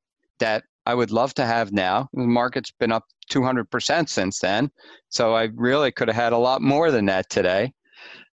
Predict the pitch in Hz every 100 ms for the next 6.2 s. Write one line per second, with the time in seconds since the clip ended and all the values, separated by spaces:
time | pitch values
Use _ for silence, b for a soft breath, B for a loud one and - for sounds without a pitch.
0 | _ _ _ - 143 143 139 147 139 -
1 | 123 147 - 151 165 113 95 - 143 -
2 | 143 135 - 135 127 123 82 - _ -
3 | 127 - 151 - 160 143 120 117 B B
4 | - 143 151 147 139 123 120 - 127 117
5 | 139 147 135 120 127 156 156 - _ 151
6 | 139